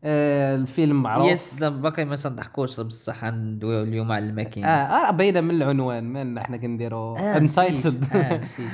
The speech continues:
Speaker 1: <laughs> آه.
Speaker 2: بحال البطولة ديال شكون؟
Speaker 1: آه، بو-،
Speaker 2: واحد.
Speaker 1: آه، البطولة. البطولة ديال فركوس.
Speaker 2: من أحسن الممثلين المغاربة.
Speaker 1: و-، وأهريش.
Speaker 2: أيقونة في التمثيل المغربي.
Speaker 1: أحسن كوبل، باور couple.
Speaker 2: في داك، في داك الشيء ديال،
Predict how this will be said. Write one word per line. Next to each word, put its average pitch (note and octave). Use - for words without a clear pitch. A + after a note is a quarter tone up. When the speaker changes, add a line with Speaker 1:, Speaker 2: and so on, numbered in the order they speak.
Speaker 1:
<laughs> -
آه. D#3
Speaker 2:
بحال E3+
البطولة D3
ديال C#3+
شكون؟ D#3+
Speaker 1:
آه، G3+
بو-، -
Speaker 2:
واحد. E3
Speaker 1:
آه، G#3
البطولة. D#3
البطولة C#3+
ديال C#3
فركوس. D3+
Speaker 2:
من C#3
أحسن D#3+
الممثلين C#3+
المغاربة. A#2+
Speaker 1:
و-، D3
وأهريش. B2
Speaker 2:
أيقونة C3
في -
التمثيل B2
المغربي. A#2
Speaker 1:
أحسن D#3+
كوبل، D3
باور D3
couple. A2
Speaker 2:
في -
داك، C3+
في C3
داك C#3
الشيء C#3
ديال، B2